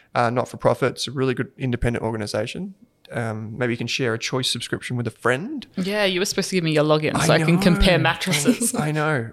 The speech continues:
Speaker 1: Um, to be honest, I say that about Choice, but I actually let it expire. I checked and I was gonna share it with you.
Speaker 2: Oh.
Speaker 1: Hopefully Choice isn't listening.
Speaker 2: My other
Speaker 1: <laughs>
Speaker 2: tip is clove oil,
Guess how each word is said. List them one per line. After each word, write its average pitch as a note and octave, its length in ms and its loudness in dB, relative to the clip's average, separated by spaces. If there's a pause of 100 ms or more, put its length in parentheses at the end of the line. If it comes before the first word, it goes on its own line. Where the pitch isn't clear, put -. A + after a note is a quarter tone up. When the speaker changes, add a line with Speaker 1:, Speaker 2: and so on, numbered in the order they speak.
(120)
Speaker 1:
Um, B2+ 360 -4 (100)
to D3+ 320 2
be C#3+ 240 0
honest, D3 520 0
I - 60 4
say - 280 4
that A#2+ 260 2
about - 200 0
Choice, - 240 -2
but C3 120 2
I A#2 60 4
actually C#3 320 0
let C#3+ 120 4
it A#2 100 0
expire. D#3 680 4
I C#3 60 2
checked - 440 2 (160)
and E3+ 80 2
I - 20 6
was B2 80 0
gonna C3+ 140 2
share B2+ 200 0
it C3 60 2
with D#3 140 -2
you. G3 160 -4 (720)
Speaker 2:
Oh. F3 120 0
Speaker 1:
Hopefully C3 300 2
Choice - 260 -2
isn't F#2+ 160 -6
listening. A2+ 320 -6
Speaker 2:
My G#3 260 2
other B3 320 4
Speaker 1:
<laughs> - 40 -6
Speaker 2:
tip C#4 420 6
is F#3+ 360 4 (100)
clove A3 420 2
oil, E3+ 520 2